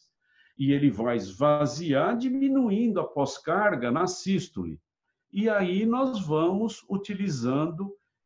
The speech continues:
este balão. Mas, conforme os últimos guidelines, o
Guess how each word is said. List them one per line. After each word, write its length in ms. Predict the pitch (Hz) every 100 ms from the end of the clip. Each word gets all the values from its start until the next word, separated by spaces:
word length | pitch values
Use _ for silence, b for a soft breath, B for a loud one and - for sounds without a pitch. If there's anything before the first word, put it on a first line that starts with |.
| -
este 480 | 139 156 156 - 151
balão. 460 | 170 180 104 87
Mas, 840 | 127 214 247 240 254 262 - - _ _ _ _ _ _ _ -
conforme 720 | 262 254 - 190 185 165 151
os 280 | 175 151 - -
últimos 500 | 175 147 123 127 -
guidelines, 1120 | 147 131 - 190 233 160 92 85 - - _ _ _ _
o 100 | 196